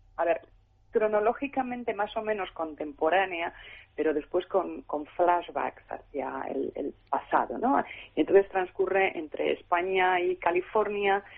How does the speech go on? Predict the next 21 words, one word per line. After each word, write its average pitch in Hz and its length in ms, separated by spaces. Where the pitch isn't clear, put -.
en 143 360
un - 300
momento, 165 920
digamos, - 260
eh, - 160
contemporáneo - 520
más 233 120
o 240 40
menos, 247 340
y, 196 300
y 175 200
con 160 320
miradas 190 340
retrospectivas 190 1000
hacia 156 300
la 151 140
España 156 520
de 143 100
los 139 240
años 143 500
cincuenta. 214 600